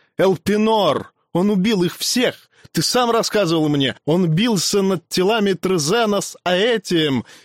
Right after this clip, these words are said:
и прикончил всех наших!" Тримет учил ее метать дротики. Ктисип брал ее на ладью, давая подержаться за кормила.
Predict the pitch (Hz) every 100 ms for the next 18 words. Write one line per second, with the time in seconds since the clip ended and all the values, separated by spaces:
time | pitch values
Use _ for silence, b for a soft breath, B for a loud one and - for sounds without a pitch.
0 | - 127 135 131 202 214 - 175 - 190
1 | - 190 220 - 135 110 _ _ _ _
2 | - 165 202 214 - 147 - 180 147 143
3 | 131 127 - 143 123 120 135 127 - 95
4 | - 101 - _ _ _ - - 120 -
5 | - 165 - - _ _ - 117 120 127
6 | 127 135 135 139 151 151 170 190 113 -
7 | _ _ _ 117 123 117 110 - 113 117
8 | 110 110 107 - 113 110 - 120 123 120
9 | 101 98